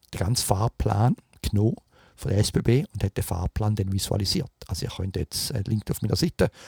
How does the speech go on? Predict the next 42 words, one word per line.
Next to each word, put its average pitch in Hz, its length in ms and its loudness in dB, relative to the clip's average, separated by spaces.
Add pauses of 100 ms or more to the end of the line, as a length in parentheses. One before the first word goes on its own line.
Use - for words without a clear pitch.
(280)
könnt 117 180 0
draufgehen, - 460 4
könnt 107 240 0
eine 101 100 -4
Zeit - 280 -2
eingeben 120 460 4 (300)
und 120 160 0
dann 98 120 4
zeigt's - 580 -2
an, 92 340 -2 (140)
wo 107 220 2
eigentlich 107 320 0
Züge - 500 -2
dann 101 160 2
müssten 95 380 2
sein, 87 340 -2 (240)
schweizweit. - 720 -4 (760)
Und 113 60 2
es 104 60 2
ist - 80 -4
eine - 60 -4
coole 175 260 6
Visualisierung, 104 520 6
ist 80 100 -8
wirklich - 260 0
cool 117 120 6
gemacht. - 420 -2 (500)
Klar 107 200 2
wäre 120 100 6
es 95 60 -2
noch 110 120 0
cooler, 113 260 6
wenn 101 80 6
es 90 100 2
auch 95 80 4
live 95 380 -2
wäre, 123 240 2 (160)
da 101 100 0
wäre 95 140 -2
es - 160 -12
noch 117 120 -4
cooler. 120 460 2